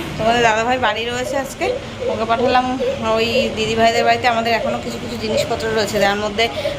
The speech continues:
বড় যেই সাদা রঙের স্ট্যান্ড ফ্যানটা ছিল, ওটা আছে। আরও, উম, ওপরের, আহ, ওপরের যেই ফ্যানটা লাগানো ছিল ঘরে, সেই পুরনো ফ্যানগুলো আছে। পুরনো ফ্যানগুলো তো আর আনবো না ঘরে, এগুলো শ্বশুরবাড়ি দিয়ে দেবো। আর আমাদের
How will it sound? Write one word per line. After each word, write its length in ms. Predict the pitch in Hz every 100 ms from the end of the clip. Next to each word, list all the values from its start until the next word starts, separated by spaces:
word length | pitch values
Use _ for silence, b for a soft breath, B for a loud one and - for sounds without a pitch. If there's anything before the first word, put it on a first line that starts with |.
| -
বড় 260 | 208 214 226
যেই 220 | 226 220 220
সাদা 200 | 196 202
রঙের 240 | 214 214
স্ট্যান্ড 400 | 214 - 214 220
ফ্যানটা 340 | 233 214 202 214
ছিল, 300 | 233 208 - - - - -
ওটা 240 | 202 220
আছে। 420 | 208 196 220 208 202 196 175
আরও, 160 | 185 220
উম, 840 | 214 202 202 196 190 190 175 -
ওপরের, 360 | 196 208 220 214
আহ, 680 | 208 - - 190 190 185
ওপরের 300 | 190 220 220
যেই 180 | 214 226
ফ্যানটা 420 | 233 226 214 233 220
লাগানো 320 | 202 214 226
ছিল 180 | 226 196
ঘরে, 260 | 202 196 190
সেই 180 | 202 196
পুরনো 280 | 214 214 202 196
ফ্যানগুলো 760 | 196 202 - - - 202 214 208
আছে। 300 | 170 - - - - - - - - -
পুরনো 240 | 214 220
ফ্যানগুলো 360 | 226 247 247 277
তো 100 | 320
আর 100 | 302
আনবো 280 | 277 240 220
না 120 | 202 202
ঘরে, 140 | 190
এগুলো 720 | 349 415 247 214 214 214 208 202
শ্বশুরবাড়ি 720 | 196 208 202 196 196 196 190 190
দিয়ে 160 | 185 185
দেবো। 180 | 175 190 - - - - 165
আর 540 | 170 170 175 175 170 151
আমাদের 240 | 180 190